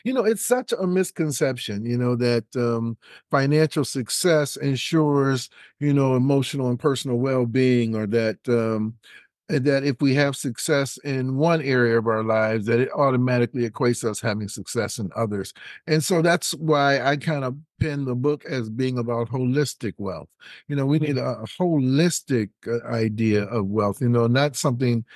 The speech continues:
that's only enriched by finances, but that's also, you know, a,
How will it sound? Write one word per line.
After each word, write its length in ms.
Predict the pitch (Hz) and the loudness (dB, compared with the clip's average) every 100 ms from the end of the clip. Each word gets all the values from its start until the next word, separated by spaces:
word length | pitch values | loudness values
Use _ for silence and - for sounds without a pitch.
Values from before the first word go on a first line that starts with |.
| - - | -20 -4
that's 180 | 120 110 | -2 0
only 240 | 131 127 | 2 2
enriched 440 | 113 113 123 120 123 | 2 2 0 0 -2
by 160 | 107 | -2
finances, 760 | 110 208 262 190 113 107 127 120 | -2 0 2 2 2 0 -2 -4
but 180 | 117 113 | -2 -2
that's 220 | 127 - | -4 -2
also, 680 | 139 196 - 170 139 135 135 | -2 0 0 0 2 2 2
you 140 | 147 | 2
know, 220 | 143 135 | 0 0
a, 320 | 131 127 123 | 2 2 2